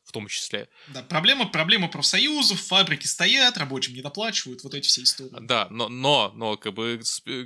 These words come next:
Speaker 1: Кларк Кент сталкивается с тем, что всем, блядь, насрать на это говно. То есть это и за-, за-, закидывают, как бы, там, на, там, семнадцатую страницу, ещё типа того.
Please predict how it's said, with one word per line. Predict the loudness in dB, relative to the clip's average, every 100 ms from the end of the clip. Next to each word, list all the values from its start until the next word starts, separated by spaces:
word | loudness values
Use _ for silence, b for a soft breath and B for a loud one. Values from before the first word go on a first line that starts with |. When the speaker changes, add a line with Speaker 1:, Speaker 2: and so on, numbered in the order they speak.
| -4
Speaker 1:
Кларк | 0 0
Кент | 2 0
сталкивается | 2 2 0 -4 -4
с | -2
тем, | 2 2
что | 0 -2
всем, | 2 2 2
блядь, | 0 0
насрать | -2 0 0 0
на |
это | -2 -2
говно. | -4 -4 -6
То | B B -6
есть | -4
это | 2 2
и |
за-, | 4 2 2
за-, | 0 0
закидывают, | 0 0 0 2 0 0
как | -2 -2
бы, | -2
там, | -4 -2
на, | -2
там, | -2 -2
семнадцатую | -2 0 0 0 -4
страницу, | -4 -4 -4 -6
ещё | -6 -8
типа | -8 -6
того. | -6 -4